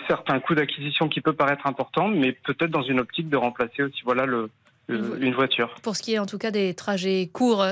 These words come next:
Speaker 2: évidemment. L'autre modèle qui s'arrache, vous en parliez en introduction, euh, c'est le long tail. Pour faire simple, là on parle d'un vélo avec un, un long porte-bagages à l'arrière sur lequel on peut installer là aussi plusieurs enfants. C'est, c'est bien résumé ?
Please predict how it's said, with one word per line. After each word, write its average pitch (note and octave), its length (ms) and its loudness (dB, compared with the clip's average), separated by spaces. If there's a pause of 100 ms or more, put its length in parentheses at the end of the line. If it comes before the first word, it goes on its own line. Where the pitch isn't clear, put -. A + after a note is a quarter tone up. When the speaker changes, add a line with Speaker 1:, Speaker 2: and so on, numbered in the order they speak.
Speaker 2:
évidemment. G#3+ 480 2
L'autre C#4 320 0
modèle B3 280 2
qui A#3+ 120 -8
s'arrache, A#3+ 380 -2
vous G#3+ 160 -2
en G3+ 100 2
parliez G#3+ 260 2
en A3 120 6
introduction, G#3+ 640 2 (480)
euh, A#3 100 6
c'est A3+ 160 0
le A#3+ 80 6
long C4 220 4
tail. B3+ 340 0
Pour A#3 180 -6
faire C4 200 -4
simple, D#4 420 -4
là C4 220 2
on C4 100 0
parle C#4+ 320 0 (560)
d'un A#3+ 220 0
vélo C#4 380 0
avec B3+ 280 0
un, B3 280 -4
un A#3 120 0
long D4 480 2
porte-bagages B3+ 920 0
à B3 80 0
l'arrière A#3+ 340 0
sur B3+ 220 -2
lequel A#3+ 260 0
on B3+ 120 0
peut B3+ 120 0
installer B3+ 380 0
là C4+ 120 0
aussi B3 260 -2
plusieurs B3 440 0
enfants. C4+ 360 0
C'est, A#3+ 240 -8
c'est A#3+ 200 -6
bien A#3+ 200 2
résumé ? B3 480 0